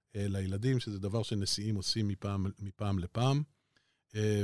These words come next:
וראש הסגל שלו, אנדי קארד, הולך ולוחש לו, אה, אה, זה, ובוש נראה המום, וכולם אומרים, "הוא לא הבין מה קורה." כאילו, יש בן אדם אחד בעולם שהיה יכול בשנייה לעכל את מה שאנדי קארד אמר לו.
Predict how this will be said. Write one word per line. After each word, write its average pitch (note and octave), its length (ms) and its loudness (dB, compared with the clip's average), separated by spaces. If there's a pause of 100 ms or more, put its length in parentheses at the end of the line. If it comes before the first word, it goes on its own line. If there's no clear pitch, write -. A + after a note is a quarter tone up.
(140)
וראש G2 1400 0
הסגל B2 360 4
שלו, G2+ 400 2
אנדי A2 280 4
קארד, G#2+ 340 4 (580)
הולך A2 340 -4
ולוחש A2+ 540 2
לו, G2 180 0 (920)
אה, G#2 60 -6 (380)
אה, G2 100 -4
זה, G2 280 0
ובוש A2 420 -4
נראה A2+ 640 0
המום, A2+ 360 2
וכולם C3 260 2
אומרים, C3+ 200 8
"הוא B2 100 10
לא A#2 180 12
הבין A#2 220 8
מה A#2 80 6
קורה." A2+ 200 0
כאילו, C#3 220 2
יש C3+ 120 2
בן C3+ 120 6
אדם B2 240 6
אחד C3 260 4
בעולם B2 400 8 (360)
שהיה A#2+ 280 10
יכול C3 220 8
בשנייה B2 480 6
לעכל B2+ 500 8
את A2 120 2
מה A2+ 100 2
שאנדי G#2+ 400 2
קארד G#2 240 -2
אמר F#2+ 220 -4
לו. D#2+ 120 -8